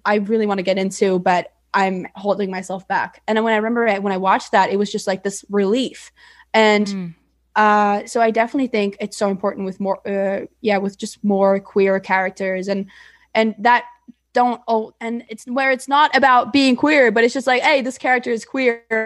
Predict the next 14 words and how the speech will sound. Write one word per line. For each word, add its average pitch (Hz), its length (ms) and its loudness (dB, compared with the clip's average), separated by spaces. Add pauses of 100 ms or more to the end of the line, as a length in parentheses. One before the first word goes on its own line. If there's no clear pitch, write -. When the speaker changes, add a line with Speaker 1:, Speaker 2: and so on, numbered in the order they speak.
(280)
Speaker 2:
Right. 180 180 -14
Speaker 1:
And 208 500 0 (520)
it's 220 220 -4
like, 208 380 2 (220)
it's - 160 -14
not 262 140 2
about 226 200 0
the 208 60 -10
struggles. 220 720 0
It's 202 120 -10
just 220 160 -10
about, 202 260 -2
like, 185 400 -4
other 214 420 0